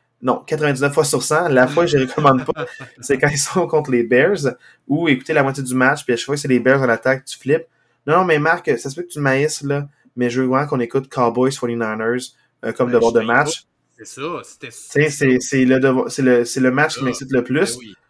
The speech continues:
Speaker 1: Euh, tu sais, forty-niners, on en parle beaucoup, on les a vus beaucoup, mais, euh, les Cowboys, je les ai pas vus jouer de l'année. Puis là, c'est leur cinquième match
Speaker 2: Ouais.
Speaker 1: contre une grosse équipe. J'ai hâte de voir ce match-là, puis ça va être, je
Speaker 2: C'est,
Speaker 1: pense
Speaker 2: c'est
Speaker 1: que
Speaker 2: ça.
Speaker 1: ça va être très révélateur pour,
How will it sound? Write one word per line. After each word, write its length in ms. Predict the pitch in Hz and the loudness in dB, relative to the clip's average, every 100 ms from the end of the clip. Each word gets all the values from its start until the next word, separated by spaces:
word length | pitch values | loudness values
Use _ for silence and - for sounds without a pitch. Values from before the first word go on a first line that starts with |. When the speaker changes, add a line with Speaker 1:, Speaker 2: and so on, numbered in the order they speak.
| _ 117 | _ 4
Speaker 1:
Euh, 680 | 123 127 123 123 127 123 117 | 6 8 8 8 6 4 0
tu 80 | 113 | -2
sais, 180 | 180 175 | 0 0
forty-niners, 500 | - 160 160 185 196 | 0 2 2 2 0
on 100 | 156 | 0
en 80 | 143 | 0
parle 160 | 156 151 | 0 -2
beaucoup, 260 | 143 185 | -4 -2
on 40 | 190 | 0
les 120 | 143 | 0
a 20 | |
vus 120 | 139 143 | -2 -2
beaucoup, 480 | 143 143 160 196 - _ _ _ | -6 -6 -8 -10 -10 _ _ _
mais, 420 | 127 139 151 165 - | -4 -2 0 -2 0
euh, 300 | 127 123 123 - | 0 2 0 -4
les 100 | 135 | -6
Cowboys, 300 | 131 131 170 | -2 2 2
je 60 | 139 | 2
les 60 | |
ai 20 | 127 | -4
pas 120 | 120 | -2
vus 140 | 139 | -2
jouer 180 | 131 156 | -2 0
de 40 | |
l'année. 280 | 139 120 143 - | 0 0 -4 -10
Puis 100 | - | -8
là, 60 | 131 | -2
c'est 60 | 127 | -2
leur 80 | |
cinquième 320 | 117 156 151 131 | -2 -2 -2 0
match 240 | 143 127 | -2 -2
Speaker 2:
Ouais. 60 | 131 | -8
Speaker 1:
contre 120 | 135 | -8
une 80 | 123 | -2
grosse 260 | 127 143 | 0 0
équipe. 300 | 123 160 180 - _ _ _ | -2 -2 -4 -6 _ _ _
J'ai 100 | 127 | -6
hâte 120 | 147 160 | -2 0
de 60 | |
voir 180 | 143 165 | 2 0
ce 80 | 165 | 0
match-là, 480 | 139 127 - 151 175 | -2 -2 -2 0 0
puis 140 | 139 | -4
ça 160 | - 120 | -4 0
va 80 | 123 | 0
être, 60 | |
je 40 | - | 0
Speaker 2:
C'est, 40 | |
Speaker 1:
pense 100 | 165 | -2
Speaker 2:
c'est 40 | 170 | -2
Speaker 1:
que 40 | |
Speaker 2:
ça. 40 | 147 | -2
Speaker 1:
ça 60 | 131 | 0
va 40 | |
être 100 | 123 | 0
très 220 | - 165 | -4 -2
révélateur 720 | 170 147 139 127 120 139 165 160 | 2 4 6 6 4 2 2 0
pour, 360 | 135 143 151 | 0 0 -2